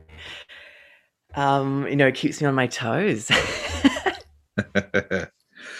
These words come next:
Speaker 2: So do, do you have a, um, a comedy agent? Do they exist? Do you have somebody
Speaker 1: We
Speaker 2: who manages you, or do you
Speaker 1: do.
Speaker 2: manage yourself?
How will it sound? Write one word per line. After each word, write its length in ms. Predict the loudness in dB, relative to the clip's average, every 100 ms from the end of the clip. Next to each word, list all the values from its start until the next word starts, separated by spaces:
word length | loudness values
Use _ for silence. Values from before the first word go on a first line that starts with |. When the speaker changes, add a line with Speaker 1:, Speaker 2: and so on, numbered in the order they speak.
| -8
Speaker 2:
So 220 | 6 8 10
do, 260 | 8 8
do 80 | 8
you 80 | 8
have 180 | 8 6
a, 180 | 6
um, 320 | 6 6 6 4
a 60 | 0
comedy 560 | 0 4 4 6 6 6
agent? 600 | 4 2 2 0 0 -4 -2
Do 80 | 0
they 200 | 2 4
exist? 720 | 6 6 6 4 -2 -4 -12 _ _ _ _ _ _ _ _ _ _ _ _ _ _ 2
Do 60 | 6
you 60 |
have 60 | 6
somebody 280 | 6 8 8
Speaker 1:
We 40 |
Speaker 2:
who 60 | 8
manages 420 | 8 8 6 8
you, 180 | 10 10
or 100 | 12
do 60 | 10
you 80 | 8
Speaker 1:
do. 40 |
Speaker 2:
manage 260 | 8 6 4
yourself? 600 | 4 4 4 2 -8